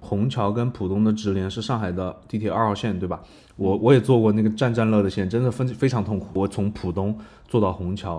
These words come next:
Speaker 1: 好像坐了一个多小时。现在上海又在修那个直连的快线，对吧？这个就后面成本，觉得像成都这种双机场，马上就有这种城市快线的这种做法的话，真的是非常有前瞻性的。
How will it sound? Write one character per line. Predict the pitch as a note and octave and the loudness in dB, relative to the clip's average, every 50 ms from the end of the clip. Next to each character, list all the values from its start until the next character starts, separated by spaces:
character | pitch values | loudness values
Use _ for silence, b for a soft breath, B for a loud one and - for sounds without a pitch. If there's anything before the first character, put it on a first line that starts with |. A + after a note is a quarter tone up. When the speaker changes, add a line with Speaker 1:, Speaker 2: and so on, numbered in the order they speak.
| F2+ - | -10 -8
Speaker 1:
好 | - F2+ | -8 -6
像 | F2+ A2+ A#2 A#2+ | -4 -2 -2 0
坐 | A#2+ C3 A#2 | 2 2 2
了 | G#2 | 2
一 | F#2 F#2 | 2 0
个 | A2+ C#3 | 0 0
多 | B2+ A2+ A2 | 0 0 0
小 | G#2+ G2 D#2 | -2 -4 -8
时。 | D#2+ - - - - - - | -8 -12 -12 -12 -14 -14 -10
现 | - - A#2 A2+ | -6 -4 -2 0
在 | A2 G#2 | 0 -2
上 | G2+ - B2 G#2+ | -2 -2 -4 -4
海 | G#2 F2 | -4 -4
又 | F2+ G2 G#2 G#2 | -2 -2 -2 0
在 | G#2 G2 | -2 -2
修 | F2+ - - G#2 G2 G2 | -4 -4 -4 -2 -2 -2
那 | G2+ G2 F#2+ | -2 -2 -2
个 | F#2 F2+ F2 | -4 -4 -6
直 | F2+ - F#2 | -8 -8 -8
连 | F2+ F#2 F2+ | -8 -6 -6
的 | F#2 F#2 | -6 -8
快 | F2+ - G#2+ F#2 | -8 -6 -8 -6
线， | F2 F#2 F2+ E2 D#2+ F2+ | -6 -8 -10 -10 -12 -12
对 | - F2 | -12 -12
吧？ | F2 E2 - | -12 -10 -6
这 | - C#3+ | -4 -2
个 | C#3 | -2
就 | C3 B2+ C3+ A#2+ G#2+ | -2 -2 -2 -2 -2
后 | G#2+ - B2 | -4 -4 -4
面 | A#2 G#2+ G2 | -4 -4 -4
成 | G2 - G2 G2 A2 | -4 -6 -6 -4 -4
本， | G#2+ F2+ F2 F2 | -4 -4 -6 -6
觉 | - G#2+ | -4 -2
得 | A2 C3+ | 0 0
像 | C#3 C#3+ D#3+ B2+ A2 | 0 0 -2 0 0
成 | G#2+ - G#2+ G2 G#2+ | -2 -2 -2 -2 -2
都 | C3+ C#3 | 0 0
这 | C#3 C3+ | 0 0
种 | A#2 G2 | -2 -4
双 | F2+ - - B2+ C3 | -4 -4 -4 -4 -4
机 | C3 C3+ | -4 -4
场， | C3 B2 G2 F2 E2+ B B B B B | -4 -4 -6 -6 -6 B B B B B
马 | B2 A2+ G2 F#2+ | -2 -2 -2 -2
上 | - C#3+ C#3+ C#3 | -2 0 0 2
就 | C3+ C#3 | 4 4
有 | C3+ A#2 G#2 | 4 4 4
这 | G2+ A2+ | 2 0
种 | G#2+ G2+ F#2+ | -2 -2 -4
城 | - - G2 | -4 -6 -6
市 | G2+ A#2 | -6 -6
快 | A#2+ - - A#2+ G#2+ | -6 -4 -2 -2 -2
线 | G#2 A#2 G#2+ | 0 -2 -2
的 | G2 F#2 F2+ | -2 -2 -4
这 | F#2+ | -4
种 | G#2 F#2+ F2+ F2 | -6 -6 -6 -6
做 | - A2+ G#2 F#2+ | -4 -2 -2 -2
法 | G2 F2 | -2 -4
的 | E2 E2+ | -6 -6
话， | E2 G2 F2+ F2 | -6 -6 -8 -2
真 | - C#3+ | 0 0
的 | D#3 D#3+ | 2 2
是 | D3 C#3+ B2 | 2 0 0
非 | G#2 C3 C3+ | 0 0 -2
常 | B2 A2+ F#2+ F#2 F#2+ - | -2 -2 -4 -6 -8 -6
有 | G2+ G2+ F2+ E2+ E2+ - | -4 -2 -2 -2 -4 -8
前 | - - - F2+ F#2 | -8 -6 -6 -4 -4
瞻 | G2 G2 F#2+ | -4 -4 -6
性 | F#2 - G2+ F2+ | -6 -6 -6 -8
的。 | D#2+ - | -8 -10